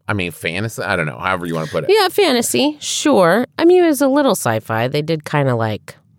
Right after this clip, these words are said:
Speaker 2: I mean, I
Speaker 1: I, hey,
Speaker 2: guess it
Speaker 1: babe.
Speaker 2: was magic is
Speaker 1: Yeah,
Speaker 2: what
Speaker 1: I,
Speaker 2: it was.
Speaker 1: I
Speaker 2: <laughs>
Speaker 1: don't think you can say that angels are science fiction.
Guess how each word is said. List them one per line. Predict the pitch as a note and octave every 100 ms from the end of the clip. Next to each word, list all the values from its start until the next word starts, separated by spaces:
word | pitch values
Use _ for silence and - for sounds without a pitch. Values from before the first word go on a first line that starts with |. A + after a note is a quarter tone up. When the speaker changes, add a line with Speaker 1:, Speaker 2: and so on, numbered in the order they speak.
| _ _ _ _ _ _ _ _ - -
Speaker 2:
I |
mean, | G3+ G#3+
I | G#3
Speaker 1:
I, |
hey, |
Speaker 2:
guess | - G#3
it |
Speaker 1:
babe. | C3 C3
Speaker 2:
was | C3+
magic | F3 D#3+ C3+ B2+ B2
is | D3
Speaker 1:
Yeah, | C3
Speaker 2:
what | C3 D3
Speaker 1:
I, |
Speaker 2:
it | -
was. | C#3 C3
Speaker 1:
I | C#3
Speaker 2:
<laughs> |
Speaker 1:
don't | D3+ D3 C3
think | G#3+ B2+ A#2+ C3+ B2+ -
you | B2 A2+
can | B2 A2+
say | A2 A#2 G2 G#2 A2+ B2 - -
that | A2 A2 G2
angels | - F#2+ G#2+ A2+ G2+ G2+
are | F2+ F2 F#2
science | - F#2 F2 E2
fiction. | - D#2+ - - D#2 E2+